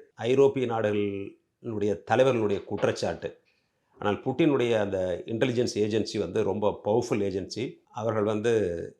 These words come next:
எதற்குமே தயங்க மாட்டார்கள். இப்படி உலகம் முழுவதும் ஒரே டென்ஷன், பதட்டம். இந்த பதட்டம் டொனால்ட் ட்ரம்ப் வந்த பின்பு தணியுமா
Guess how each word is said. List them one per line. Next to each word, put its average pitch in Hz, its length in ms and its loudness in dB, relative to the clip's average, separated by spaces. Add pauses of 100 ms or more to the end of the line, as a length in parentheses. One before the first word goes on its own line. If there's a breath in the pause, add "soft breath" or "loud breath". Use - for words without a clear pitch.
(120)
எதற்குமே 120 540 2
தயங்க 107 260 0
மாட்டார்கள். 92 580 -4
இப்படி 95 560 -6 (180)
உலகம் 123 640 0 (100)
முழுவதும் 127 720 0
ஒரே 104 560 -2 (320)
டென்ஷன், 143 680 0
பதட்டம். 139 480 0 (640)
இந்த 101 520 -4 (260)
பதட்டம் 131 600 -2 (180)
டொனால்ட் 117 520 0
ட்ரம்ப் 117 180 0
வந்த 104 280 0
பின்பு 110 420 -4
தணியுமா 113 520 -2